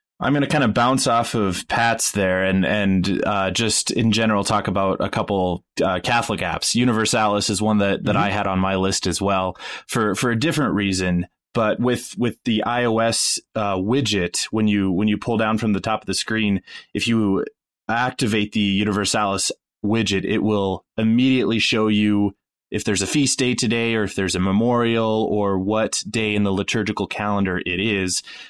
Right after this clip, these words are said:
Speaker 1: and also have the cool color code to what, what, what it is, whether it's a, a, you know, a martyr, so it's red, or today is Saint Peter Chrysologus, so it's white, um, or if it's just a normal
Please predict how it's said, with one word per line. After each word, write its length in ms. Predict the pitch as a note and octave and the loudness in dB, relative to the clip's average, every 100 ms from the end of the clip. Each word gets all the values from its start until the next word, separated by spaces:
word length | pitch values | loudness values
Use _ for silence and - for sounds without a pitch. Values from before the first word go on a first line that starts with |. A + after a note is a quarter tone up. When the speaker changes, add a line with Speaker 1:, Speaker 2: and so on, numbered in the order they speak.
| _ | _
Speaker 1:
and 160 | - A#2 | -2 0
also 260 | C#3 C#3 C3+ | 0 0 0
have 240 | C3 B2 | 0 0
the 80 | G#2+ | -4
cool 320 | - C#3 B2+ | -2 2 2
color 340 | - C3 B2 | 0 0 0
code 360 | G#2 A2 F#2 F2+ | 0 0 0 0
to 100 | G2+ | 0
what, 220 | G2 G2+ - | 0 0 -2
what, 480 | G#2 G#2+ F#2+ - - _ _ _ - | -2 -2 -2 -4 -8 _ _ _ -4
what 180 | G#2+ | 0
it 100 | G#2 | 2
is, 240 | F#2+ F2 E2+ | 0 0 0
whether 240 | F#2+ G2+ | -2 -2
it's 160 | G2 - | -2 -2
a, 60 | F#2+ | -2
a, 640 | F#2 F2+ F#2+ G2 F#2 F2+ - _ | 0 -2 -2 -2 -2 -4 -8 _
you 120 | G#2+ | -2
know, 160 | G2+ G2 | 0 2
a 40 | |
martyr, 440 | A2 A2+ A2+ A#2 | 2 2 0 0
so 180 | G#2+ A2 | 0 -2
it's 140 | F#2+ - | -2 -2
red, 420 | A2 A2 A2 G#2+ | 0 0 0 0
or 240 | G2 G2 | 0 -2
today 300 | F#2+ G#2 G#2 | -2 -2 0
is 260 | G2+ F#2+ - - | 0 0 -4 -4
Saint 260 | - G#2+ | -2 0
Peter 300 | G#2+ G2 F2+ - | 0 -2 -4 -4
Chrysologus, 580 | G2 B2 A#2+ A#2 A2 A2 | -4 0 0 0 0 0
so 240 | - G2 | 0 0
it's 180 | F2+ - | -2 -2
white, 460 | F#2 G#2+ A2 - - _ - - _ | -2 -2 -2 -6 -12 _ -20 -20 _
um, 300 | - G#2 G#2 | -4 0 2
or 180 | G#2 A#2+ | 2 0
if 140 | A2 | 0
it's 180 | A2 - | -2 -2
just 300 | - A2 - | -2 -2 0
a 360 | A2 G2+ F#2+ F2+ - | 0 2 0 -2 -2
normal 520 | A2 A2 G#2+ G#2 | 0 2 2 0